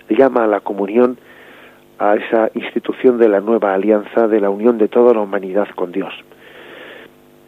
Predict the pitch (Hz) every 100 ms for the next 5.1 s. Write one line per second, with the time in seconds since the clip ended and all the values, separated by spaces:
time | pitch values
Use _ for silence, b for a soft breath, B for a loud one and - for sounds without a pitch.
0 | _ - 123 117 - 110 113 104 101 107
1 | 107 110 113 - 98 117 113 107 98 B
2 | B B - 98 - 107 95 - 120 107
3 | 107 107 101 98 - 95 95 101 98 117
4 | 113 107 - 104 113 110 107 123 143 143